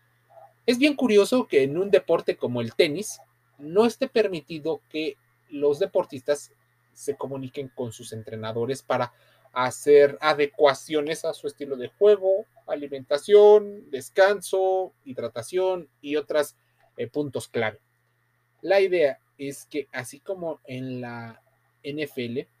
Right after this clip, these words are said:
se le permite una especie de ventana o de espacio cada cierto tiempo a los deportistas para recibir información. Al no poderla recibir de un humano,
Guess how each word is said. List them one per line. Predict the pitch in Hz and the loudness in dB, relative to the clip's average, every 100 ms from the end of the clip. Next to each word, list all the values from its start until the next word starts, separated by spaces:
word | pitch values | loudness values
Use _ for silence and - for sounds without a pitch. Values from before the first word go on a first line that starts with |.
| _ _ _ _ | _ _ _ _
se | - 165 | -6 -2
le | 160 | -2
permite | 156 147 151 185 214 | -2 -2 -2 -2 -2
una | 208 | -2
especie | - 190 208 | -4 -4 -4
de | 170 131 | -2 -4
ventana | 120 120 120 165 156 160 147 | -4 -6 0 0 0 -4 -4
o | 127 | -4
de | 117 | -8
espacio | - - 143 131 - 139 | -12 -4 -4 -4 -6 -6
cada | - 147 143 | -2 -2 -2
cierto | - 143 143 139 | -4 -4 -4 -6
tiempo | - 131 127 135 123 | -8 -6 -6 -6 -6
a | 131 123 | -8 -8
los | 123 117 | -6 -8
deportistas | 117 113 110 113 - 143 _ _ _ | -8 -10 -12 -14 -12 -12 _ _ _
para | 131 127 | -4 -2
recibir | 127 123 127 127 147 - | -4 -6 -8 -8 -8 -10
información. | 135 120 117 110 107 151 135 _ _ _ _ _ _ _ _ _ _ _ _ _ _ | -14 -10 -10 -10 -12 -12 -14 _ _ _ _ _ _ _ _ _ _ _ _ _ _
Al | 139 139 143 | -2 -2 0
no | 190 - | 0 0
poderla | 185 170 180 170 | 0 0 0 0
recibir | 143 131 131 151 | -2 -6 -6 -6
de | 175 | -4
un | 196 | -4
humano, | 220 196 156 | -2 -2 -4